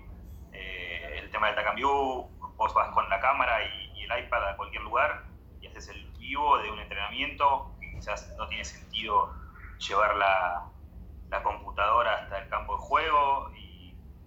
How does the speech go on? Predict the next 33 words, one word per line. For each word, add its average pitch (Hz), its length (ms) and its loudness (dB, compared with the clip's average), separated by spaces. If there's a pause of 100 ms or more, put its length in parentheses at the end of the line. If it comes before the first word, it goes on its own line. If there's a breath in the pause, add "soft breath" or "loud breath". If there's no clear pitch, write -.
(100)
después - 280 -4
llegás 104 200 0
a 104 40 -4
la 98 60 0
oficina, 151 840 2 (220)
juntás 110 340 -2
video 113 380 -2
con, 101 260 -2 (540)
con 98 220 2
cortes 151 520 4
y, 95 380 -10 (500)
y - 100 -16
solo 107 280 0
queda 101 840 4 (340)
darle 107 240 0
el 101 60 -6
material 104 320 0 (240)
al, - 400 -4
al 101 80 -8
entrenador 101 600 4
para 101 240 2
que, 92 300 -12 (760)
para - 200 -2
que 95 100 -4
vea 107 180 -2
lo 98 120 -4
que, 92 340 -6
lo 87 100 -14
que 104 80 -6
él 101 120 -10
quiere, 92 280 -2
¿no? - 260 0 (880)
Eh, 90 640 -10